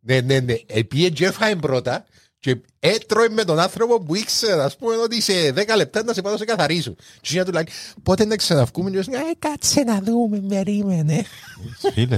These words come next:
Speaker 2: sorry, η δουλειά είναι πάνω από τα αισθήματα.
Speaker 1: Ναι, ναι, ναι, για όνομα του Θεού. Λοιπόν.
Speaker 2: Τι να μπλέκουμε τώρα τα προσωπικά μας μετά.
Speaker 1: Η Ο Ες Ες, είπαμε, διαλύθηκε μετά το τέλος του πολέμου, αλλά ο Άλεν και τα φιλαράκια του που εγούσταταν να το παίζουν κατάσκοποι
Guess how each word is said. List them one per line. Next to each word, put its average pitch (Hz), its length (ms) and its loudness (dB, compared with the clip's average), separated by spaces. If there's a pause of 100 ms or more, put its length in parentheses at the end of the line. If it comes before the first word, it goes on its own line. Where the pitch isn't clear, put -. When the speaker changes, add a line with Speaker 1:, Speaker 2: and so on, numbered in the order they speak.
(100)
Speaker 2:
sorry, 123 200 4
η 82 100 2
δουλειά 76 340 0
είναι 113 140 2
πάνω 123 160 2
από 123 120 0
τα 82 60 -2
αισθήματα. 73 680 -6
Speaker 1:
Ναι, 123 180 4
ναι, 143 180 2
ναι, 180 140 0
για 156 140 0
όνομα 151 180 2
του 85 80 -2
Θεού. 73 140 -8 (120)
Λοιπόν. 123 300 0 (400)
Speaker 2:
Τι 120 80 -2
να 135 120 4
μπλέκουμε 87 420 0
τώρα 82 200 -6
τα 80 80 -4
προσωπικά 78 480 -10
μας 73 140 -14
μετά. 73 140 -18
Speaker 1:
Η 123 260 4
Ο 190 140 4
Ες 185 120 2
Ες, 151 100 2
είπαμε, 156 260 2
διαλύθηκε 147 420 2
μετά 113 180 2
το 110 60 2
τέλος 104 220 0
του 107 100 -4
πολέμου, 170 280 0
αλλά 160 200 2
ο 151 100 2
Άλεν 180 240 0
και 175 100 -6
τα 170 100 -2
φιλαράκια 143 480 0
του 147 100 0
που 139 80 0
εγούσταταν 139 500 0
να 139 80 0
το 107 60 0
παίζουν 120 260 -4
κατάσκοποι 95 600 -4